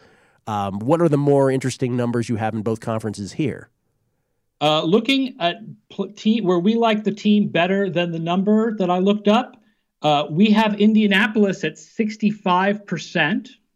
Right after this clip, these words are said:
Speaker 1: Ooh, and their yes is
Speaker 2: Which would
Speaker 1: only
Speaker 2: be a little bit of value.
Speaker 1: Yeah, their yes is only minus one forty-five, so that's a bet.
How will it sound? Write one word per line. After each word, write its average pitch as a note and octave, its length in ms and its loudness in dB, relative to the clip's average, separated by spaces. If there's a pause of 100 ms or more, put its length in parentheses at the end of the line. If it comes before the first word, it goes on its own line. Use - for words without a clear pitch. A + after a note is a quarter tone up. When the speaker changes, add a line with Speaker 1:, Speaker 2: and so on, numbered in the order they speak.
(540)
Speaker 1:
Ooh, A#2 140 2
and F2+ 100 -6
their B2+ 100 2
yes A#2 300 -2
is - 60 -4
Speaker 2:
Which D#3 160 0
would - 100 4
Speaker 1:
only C#3 140 2
Speaker 2:
be D#3+ 40 4
a D#3+ 60 2
little D3+ 220 0
bit C#3+ 160 -2
of B2+ 120 -6
value. B2 420 -2
Speaker 1:
Yeah, A2+ 220 0
their F#2+ 140 -6
yes A2 300 -6
is E2 100 -8
only C3 320 0
minus A2+ 380 -4
one G#2+ 140 -6
forty-five, G#2 560 -6
so - 100 -14
that's F3 200 -10
a F2 60 -6
bet. - 260 -16